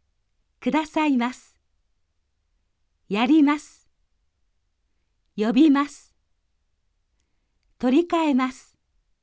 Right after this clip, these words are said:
親切にします。かわいい。お祝い。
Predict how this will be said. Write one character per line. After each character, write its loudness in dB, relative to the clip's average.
親 0
切 -6
に -2
し -8
ま -8
す。 -20
か -2
わ 2
い 2
い。 0
お -2
祝 4
い。 -8